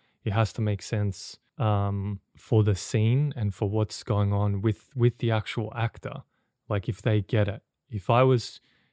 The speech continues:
to give Dean an, an example of, um, a scene where he has to academically,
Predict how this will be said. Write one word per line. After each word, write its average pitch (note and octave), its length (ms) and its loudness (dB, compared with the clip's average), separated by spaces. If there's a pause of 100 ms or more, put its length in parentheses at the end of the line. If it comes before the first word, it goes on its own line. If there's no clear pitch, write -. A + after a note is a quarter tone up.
(120)
to A2 100 -6
give A2+ 540 2
Dean A2+ 280 4
an, G2+ 300 -2
an G#2+ 160 -2
example G#2+ 680 -2
of, G2 500 -10
um, G2+ 520 2 (400)
a G2+ 80 -2
scene C3+ 440 6
where G#2 180 6
he G#2+ 120 0
has A2 300 0
to G#2 500 0 (600)
academically, B2 1080 4